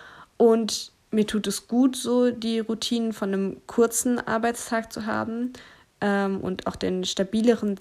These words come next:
sozialen Kontakt, wie es halt bei Workaway zum Beispiel der Fall war.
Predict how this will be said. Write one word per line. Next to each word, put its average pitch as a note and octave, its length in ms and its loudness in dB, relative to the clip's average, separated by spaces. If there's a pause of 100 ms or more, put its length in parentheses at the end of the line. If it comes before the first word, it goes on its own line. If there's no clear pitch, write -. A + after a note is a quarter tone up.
sozialen F#3 440 -4
Kontakt, - 720 -8
wie F#3 200 -2
es F3+ 160 -6
halt - 380 -8
bei F3+ 260 -4
Workaway F#3+ 540 -2
zum G3 160 -10
Beispiel F#3 260 -6
der F#3 100 -2
Fall F3+ 260 -4
war. F#3 240 -2